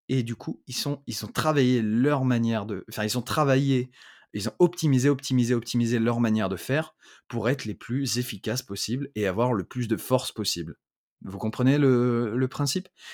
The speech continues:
Et ça, c'est applicable dans tous les aspects de notre vie,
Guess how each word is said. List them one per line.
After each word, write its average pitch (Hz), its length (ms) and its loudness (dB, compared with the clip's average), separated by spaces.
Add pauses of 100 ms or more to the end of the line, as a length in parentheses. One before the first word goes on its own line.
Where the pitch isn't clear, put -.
(220)
Et 101 60 -2
ça, 151 200 0
c'est - 140 0
applicable 139 580 0
dans 123 340 0 (160)
tous 175 380 0
les 117 220 0
aspects 135 400 0
de 113 100 -4
notre 117 340 -2
vie, 104 340 -10